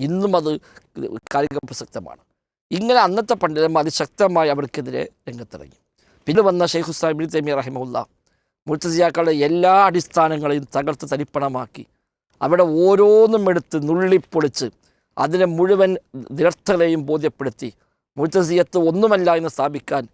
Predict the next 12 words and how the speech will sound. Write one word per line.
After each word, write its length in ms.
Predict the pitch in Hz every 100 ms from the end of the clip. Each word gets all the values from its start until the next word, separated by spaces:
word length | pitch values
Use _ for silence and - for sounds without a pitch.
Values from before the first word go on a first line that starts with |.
| _ _ _ -
അതിശക്തമായ 720 | 190 - 180 - - 170 156 147
സേവനം 240 | 143 147 143
ചെയ്തതാണ് 360 | 135 131 127 120 139 _ _ _ _ -
ഷെയ്ഖുൽ 240 | 135 135
ഇസ്ലാം 200 | - 135 - -
ഇബ്നു 140 | 127 123
തൈമിയ 280 | 123 117 120 107
റഹിമഹുല്ല. 380 | - 104 92 73 - _ _ _ -
ഇമാം 160 | 151 170
അഹമ്മദിൻ്റെ 380 | 143 170 190 185 156
കാലത്തെ 360 | 160 - 170 -
ഫിത്നകൾക്ക് 540 | 147 160 165 165 143